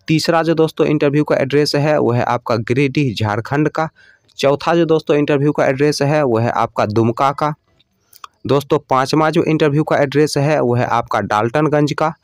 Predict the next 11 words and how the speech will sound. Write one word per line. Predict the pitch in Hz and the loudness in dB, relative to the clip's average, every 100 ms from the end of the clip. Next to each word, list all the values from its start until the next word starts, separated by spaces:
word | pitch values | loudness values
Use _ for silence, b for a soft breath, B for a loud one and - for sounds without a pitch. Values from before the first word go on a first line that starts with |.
| B B - | B B -4
और | 117 117 | 0 2
लास्ट | 110 120 143 - | 2 2 0 0
जो | 170 | 0
इंटरव्यू | 151 147 139 143 | 2 0 0 0
का | 143 | 0
एड्रेस | 135 147 147 147 | 0 0 0 -2
है, | 151 160 | 0 0
वो | 123 | 0
है | 120 | 0
आपका | - 113 - | -2 -2 -2
जमशेदपुर, | 117 117 117 120 117 110 175 | -2 -2 -2 0 -2 -2 -4